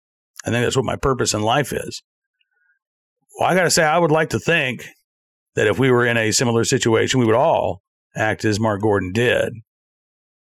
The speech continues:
But we all know that that's not the case. There are some folks who would have called nine one one. They would have waited outside for the first responders,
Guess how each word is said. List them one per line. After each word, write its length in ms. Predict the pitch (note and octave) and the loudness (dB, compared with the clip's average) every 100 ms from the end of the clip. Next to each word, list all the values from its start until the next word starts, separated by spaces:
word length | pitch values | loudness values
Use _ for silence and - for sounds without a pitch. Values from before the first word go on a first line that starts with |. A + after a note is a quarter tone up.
| _ _ _ _ - | _ _ _ _ -4
But 100 | A2+ | 0
we 120 | D3+ | 2
all 140 | E3 | 2
know 120 | D#3 | 2
that 120 | D3 C#3+ | 2 2
that's 200 | D3+ D3+ | 2 0
not 180 | D3 | -2
the 60 | B2+ | -4
case. 440 | - D#3 B2+ - | -4 -4 -4 -8
There 200 | B2 - | -6 -2
are 80 | A2 | -2
some 180 | A2+ A2+ | -2 -2
folks 280 | A#2+ B2 - | -2 -2 0
who 140 | A2 | 0
would 160 | G#2+ A2 | 2 0
have 260 | A2 G#2+ | 0 -4
called 240 | - G2+ A#2+ | -2 -2 -2
nine 120 | C3+ | -2
one 180 | D3 C3+ | -2 -2
one. 180 | C#3 D#3+ | -2 0
They 100 | A2+ | 0
would 140 | G2+ | 0
have 100 | F#2 | 0
waited 240 | G2+ A#2+ | -2 0
outside 480 | B2 B2 - A#2+ B2+ | 0 -2 -2 -2 -2
for 120 | - | -4
the 80 | A2 | -6
first 220 | - B2 | -4 -4
responders, 520 | B2 - B2+ C#3+ E3+ | -4 -2 0 0 -2